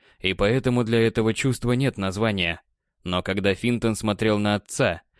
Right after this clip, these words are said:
на Сорли Макдоналла, на ум приходило только слово "скорбь". Старик не шевелился. "Прости",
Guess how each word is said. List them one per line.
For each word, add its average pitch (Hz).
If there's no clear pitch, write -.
на 107
Сорли 131
Макдоналла, 123
на 90
ум 117
приходило 113
только 110
слово 123
"скорбь". -
Старик 113
не 113
шевелился. 110
"Прости", 95